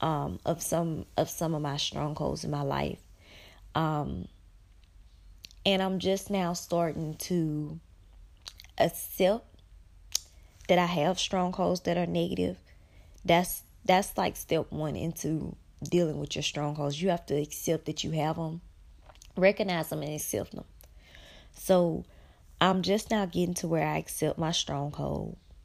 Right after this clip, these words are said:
And now that I know it is a stronghold, God been told me how to conquer it,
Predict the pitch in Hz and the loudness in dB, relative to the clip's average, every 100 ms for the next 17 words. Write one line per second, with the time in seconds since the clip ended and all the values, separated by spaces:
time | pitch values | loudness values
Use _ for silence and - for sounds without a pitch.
0 | - - - - - - - - - 175 | -20 -20 -20 -20 -20 -20 -20 -20 0 2
1 | 170 160 151 - - - - - - - | 4 2 -2 -6 -10 -20 -20 -20 -20 -20
2 | - 170 180 202 214 185 180 165 160 175 | -6 0 2 2 2 2 2 2 2 2
3 | 175 175 165 - 151 147 147 139 143 151 | 0 0 -4 -4 -4 -4 -4 -2 -4 -6
4 | - - - - - - - - - - | -14 -20 -20 -20 -20 -20 -20 -20 -20 -20
5 | - - - - - 170 196 254 170 180 | -20 -20 -20 -20 -18 0 2 4 2 2
6 | 190 185 165 143 147 156 143 135 - 175 | 0 0 0 0 -2 0 0 -2 -4 -2
7 | 160 - 131 - | -2 -4 -6 -6